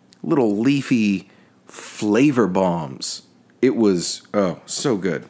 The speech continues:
It was so good. It was so good. And a f-, friend of mine that I had dinner with the other night, she was, that she's from here. She was like, "Yeah, that's a standard. That is always here. And the garlic, it's always here." And I was like, "Yo, that is not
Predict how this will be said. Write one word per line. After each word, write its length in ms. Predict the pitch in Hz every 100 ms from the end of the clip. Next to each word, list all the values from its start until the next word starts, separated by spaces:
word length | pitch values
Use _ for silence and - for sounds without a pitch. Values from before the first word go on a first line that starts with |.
| _ -
It 60 | 139
was 160 | 143
so 260 | - 170 147
good. 360 | 139 156 113 87
It 140 | 101
was 220 | 92 90
so 400 | - - 101 90
good. 440 | 85 87 82 67 - _ _ _ _ _ _ _ - -
And 120 | 123
a 40 | 110
f-, 180 | - - _ _ _ -
friend 240 | 131 120
of 60 | 107
mine 140 | 101
that 100 | 95
I 40 |
had 140 | 95 90
dinner 220 | 95 92
with 140 | 90
the 100 | 90
other 120 | 87 87
night, 300 | 87 87 - - - -
she 160 | -
was, 320 | 113 101 92
that 320 | - 95 98 -
she's 240 | 135 127
from 240 | 117 98
here. 160 | 87 69
She 160 | - 98
was 160 | 90
like, 340 | 90 85 78 - - - _ -
"Yeah, 360 | 98 107 92
that's 180 | 87 104
a 60 | 104
standard. 500 | - 98 92 71 - _
That 160 | 101 98
is 140 | 92 85
always 380 | 92 95 92 87
here. 220 | 101 76 95
And 120 | 98
the 60 |
garlic, 400 | 90 92 78 - -
it's 220 | 90 - 98
always 460 | 92 92 92 80
here." 320 | - 95 90
And 100 | 85
I 40 | 82
was 180 | 80 90
like, 440 | 85 73 - -
"Yo, 240 | - 95 73
that 180 | 82 80
is 140 | 80
not 560 | 85 82 82 78 -